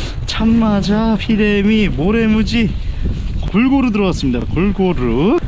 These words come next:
야, 야, 이거 터질 줄 알았다, 여기.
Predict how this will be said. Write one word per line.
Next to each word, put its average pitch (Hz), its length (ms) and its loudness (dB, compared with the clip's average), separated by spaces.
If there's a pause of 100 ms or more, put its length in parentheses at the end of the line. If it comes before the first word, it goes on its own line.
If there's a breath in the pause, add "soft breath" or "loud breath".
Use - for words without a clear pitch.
(280)
야, - 1300 -4
야, 131 220 -2
이거 139 160 -2
터질 208 300 -2
줄 160 120 -4
알았다, 160 320 -2
여기. 131 180 -6